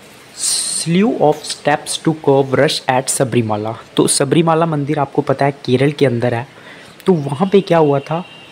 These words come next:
अभी वहाँ पे जो है पिलग्रिमेज आ रहे हैं, मतलब यात्री वहाँ पे बहुत ज़्यादा आ रहे हैं। तो वहाँ पे एक हादसा हुआ, आठ साल का एक लड़का था, उसकी डेथ हो गई भीड़ के दौरान।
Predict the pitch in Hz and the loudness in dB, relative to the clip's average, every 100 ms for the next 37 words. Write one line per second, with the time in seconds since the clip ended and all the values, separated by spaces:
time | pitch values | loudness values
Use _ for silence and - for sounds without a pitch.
0 | - 139 156 156 143 165 170 143 147 147 | -8 -4 -2 -2 -2 -2 -2 0 0 0
1 | - 139 127 127 147 135 120 117 117 120 | 0 0 0 0 0 0 0 0 -4 -4
2 | 143 127 123 120 - 156 143 135 139 127 | -4 -2 0 0 -2 -2 -2 -2 -2 0
3 | 127 135 127 123 117 120 127 - 143 131 | 0 2 2 2 0 -2 -6 -4 -4 -2
4 | 143 175 175 - - 117 - 139 131 120 | -4 0 -2 0 0 0 0 0 2 0
5 | - 131 139 - 151 139 156 143 131 120 | 0 0 0 0 -4 -2 -4 -2 -2 0
6 | 143 143 139 - 131 120 131 143 120 123 | -2 -2 -6 -4 0 0 2 2 2 2
7 | 135 - - - 117 143 151 151 151 127 | -2 -10 -20 -10 0 4 4 2 2 2
8 | 117 123 | 2 -2